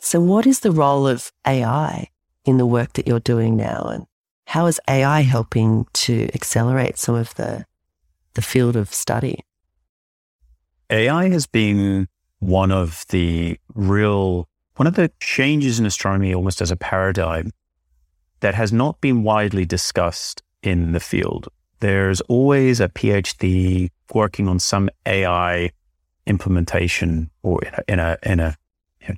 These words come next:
Speaker 2: detection pipeline. In other words, tell me A I what is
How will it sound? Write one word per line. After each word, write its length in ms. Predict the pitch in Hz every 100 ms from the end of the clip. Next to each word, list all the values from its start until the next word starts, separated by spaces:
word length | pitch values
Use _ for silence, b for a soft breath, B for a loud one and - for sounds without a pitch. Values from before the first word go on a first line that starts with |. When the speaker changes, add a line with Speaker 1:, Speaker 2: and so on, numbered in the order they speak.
| -
Speaker 2:
detection 540 | 92 - - - 92
pipeline. 340 | - - 95
In 60 | 90
other 60 | 85
words, 260 | 87 85 - _ _
tell 260 | - 127 127
me 260 | 123 117 -
A 180 | 95
I 200 | 90 87
what 300 | 87 87 90
is 140 | 87